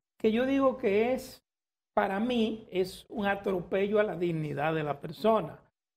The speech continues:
Se dio en el gobierno de Danilo Medina, se hizo en el gobierno de Danilo Medina, y no sé si de Leonel Fernández, y se dio en el gobierno de Abinader.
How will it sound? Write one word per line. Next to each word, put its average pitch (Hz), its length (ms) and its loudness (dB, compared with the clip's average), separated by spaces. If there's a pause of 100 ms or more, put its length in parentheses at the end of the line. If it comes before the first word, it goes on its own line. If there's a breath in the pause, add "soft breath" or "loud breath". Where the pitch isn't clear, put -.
(160)
Se 214 200 4
dio 226 140 4
en 320 40 0
el 415 140 0
gobierno 240 440 4
de 269 140 2
Danilo 220 460 2
Medina, 175 680 0
se - 180 -2
hizo 202 240 0
en 254 60 2
el 247 80 0
gobierno 202 380 0
de 202 60 0
Danilo 185 280 -2
Medina, 180 640 -4 (220 loud breath)
y 156 60 -8
no 165 180 0
sé 226 120 0
si 247 140 -2
de 190 160 4
Leonel 170 340 0
Fernández, 160 600 -4 (280 loud breath)
y 240 100 0
se 185 200 0
dio 175 140 0
en 220 80 2
el 277 80 0
gobierno 185 520 2
de 175 120 0
Abinader. 151 760 -2